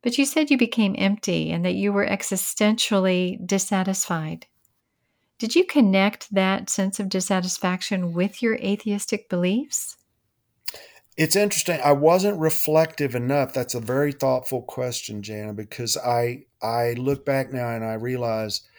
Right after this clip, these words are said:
Speaker 2: that I, if you, if you would have asked me at the time, I wouldn't have connected it necessarily to,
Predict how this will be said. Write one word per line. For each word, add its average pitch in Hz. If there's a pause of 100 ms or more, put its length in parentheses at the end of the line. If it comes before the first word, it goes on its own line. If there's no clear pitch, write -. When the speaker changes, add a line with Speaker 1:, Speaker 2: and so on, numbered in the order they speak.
(380)
Speaker 2:
that 117
I, 117
if 117
you, 147
if 120
you 143
would 131
have 120
asked 143
me 135
at 120
the -
time, 135
I 110
wouldn't 135
have -
connected 117
it 110 (100)
necessarily 117
to, 113